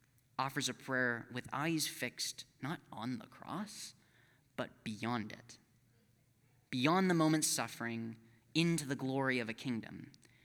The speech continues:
And like Jesus, the second thief doesn't despise the cross for it because he sees that the kingdom is in the cross. He accepts the cross in order to gain the kingdom.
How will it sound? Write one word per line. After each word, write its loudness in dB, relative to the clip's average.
And 0
like 0
Jesus, -2
the -6
second 0
thief -4
doesn't -2
despise -4
the -12
cross -6
for -10
it -14
because -2
he -6
sees -2
that -10
the -8
kingdom 0
is -6
in 2
the -6
cross. -8
He -6
accepts -6
the -10
cross -12
in -2
order -2
to -10
gain -2
the -10
kingdom. -14